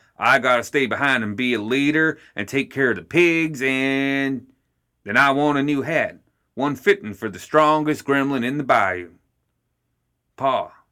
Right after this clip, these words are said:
Lenny said, "if you wear a big hat while fighting over there, it's gonna make you easier to aim at. Don't we always aim for whoever has the biggest hat?"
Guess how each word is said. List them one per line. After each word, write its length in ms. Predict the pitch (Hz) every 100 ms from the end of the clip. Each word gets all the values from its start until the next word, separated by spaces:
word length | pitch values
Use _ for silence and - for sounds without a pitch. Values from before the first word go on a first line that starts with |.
| -
Lenny 240 | 104 95
said, 400 | 87 104 87 82 _ _ _ _ _ _ _ -
"if 180 | 104 98
you 180 | 120 180
wear 240 | 180 156
a 60 | 107
big 240 | 131 110
hat 260 | 104 127 -
while 180 | 101
fighting 380 | 98 131 127 113
over 240 | 117 104 92
there, 400 | 127 117 107 - _
it's 160 | - 107
gonna 200 | 143 135
make 240 | 135 127
you 60 | 123
easier 460 | 127 156 151 127
to 160 | 123 -
aim 300 | 135 175 151
at. 340 | 98 90 90 _ _ _ _ _ _ _ _ _ _
Don't 120 | 135 151
we 120 | 147
always 360 | 131 160 165
aim 300 | 123 131 160
for 120 | 151 120
whoever 420 | 123 127 135 135
has 260 | 143 151
the 80 | 123
biggest 340 | 104 123 117 -
hat?" 380 | 120 127 123